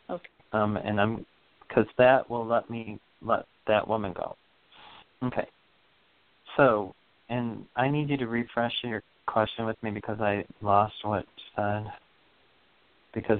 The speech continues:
Speaker 2: of that. I, I, they talk to me on the other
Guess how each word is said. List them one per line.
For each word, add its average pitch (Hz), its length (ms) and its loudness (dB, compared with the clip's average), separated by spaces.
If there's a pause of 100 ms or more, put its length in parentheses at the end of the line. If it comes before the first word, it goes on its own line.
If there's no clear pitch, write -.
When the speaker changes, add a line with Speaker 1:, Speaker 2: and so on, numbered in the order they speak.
Speaker 2:
of 98 180 -4
that. 87 220 0 (400)
I, 104 180 0 (160)
I, 123 240 4 (880)
they 143 100 6
talk 170 360 6
to 156 80 -14
me 147 80 -6
on 135 120 -4
the 127 60 -2
other 131 180 -4